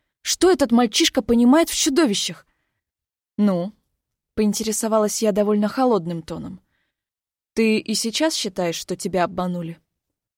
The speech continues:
«Почему вдруг?» — не понял кукушонок. «Мантикор-то, гляжу,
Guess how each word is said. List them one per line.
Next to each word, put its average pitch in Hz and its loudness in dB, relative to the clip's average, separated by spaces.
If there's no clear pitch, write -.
«Почему 277 4
вдруг?» — 247 0
не 202 0
понял 202 0
кукушонок. 208 -6
«Мантикор-то, 294 4
гляжу, 196 0